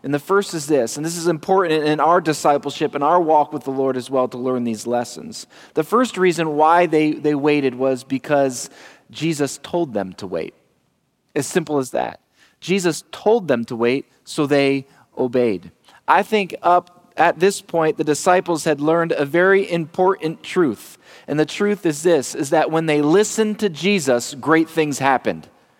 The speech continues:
They knew at this point in their walk, in their journey, that when they obeyed Jesus, great things happened.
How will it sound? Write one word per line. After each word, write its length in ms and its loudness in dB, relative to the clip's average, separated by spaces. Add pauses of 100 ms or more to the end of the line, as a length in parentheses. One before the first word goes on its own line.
(440)
They 240 2
knew 360 4
at 240 2
this 180 2
point 520 0
in 180 0
their 180 4
walk, 460 2
in 80 0
their 120 2
journey, 460 -4 (280)
that 200 2
when 300 2
they 160 4
obeyed 580 4
Jesus, 640 -2 (260)
great 380 2
things 580 -4 (220)
happened. 640 0